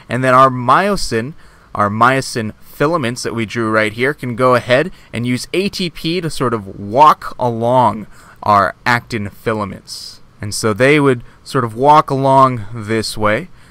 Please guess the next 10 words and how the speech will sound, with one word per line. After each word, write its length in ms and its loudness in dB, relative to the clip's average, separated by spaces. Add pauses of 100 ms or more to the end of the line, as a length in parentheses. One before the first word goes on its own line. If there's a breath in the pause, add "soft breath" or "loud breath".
(120 soft breath)
and 140 0
they 140 6
would, 260 0 (220)
you 100 -4
know, 100 2
relatively 760 2 (800 soft breath)
to 100 -6
the 160 2
actin 380 0
filament, 360 -4